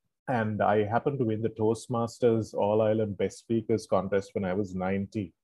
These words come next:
Uh, and I think I was the youngest winner of it at the time. And it was, you know, it was a big national award, and, you know, I was quite happy that I had won it because it was a really good, um, really good,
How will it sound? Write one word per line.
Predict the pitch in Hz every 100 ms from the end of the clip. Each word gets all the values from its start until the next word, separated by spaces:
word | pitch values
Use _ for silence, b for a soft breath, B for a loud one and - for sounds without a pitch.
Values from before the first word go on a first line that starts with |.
| _ _ _ _
Uh, | 98 92 85 85 - -
and | 107 104 101 104 101 90
I | 90
think | 98 98
I |
was | 95 92 92 85 _ _ _ _ -
the |
youngest | 92 92 101 -
winner | - 90 90 _
of | 95
it | 92
at | 90 -
the | 92
time. | - 101 - - _ _
And | 110 110 113 117 117 113 - _
it | 127
was, | 120 - -
you | 110 98
know, | 92
it | 92 -
was | 98
a | 90 - _ _ _ _ 101
big | 101 104
national | 95 90 - 92 92
award, | 87 87 95 104
and, | 95 90
you | 87
know, | 85
I | 85
was | 90 -
quite | 90 85 - _ _ _ _
happy | 98 90 92
that | 90
I | 90
had | 90 85
won | 87
it | 95 -
because | 95 -
it | 82
was | 90
a | 90
really | 110 107 95 -
good, | 98 87 _ -
um, | 85 80 85 90
really | 101 104 101
good, | - 95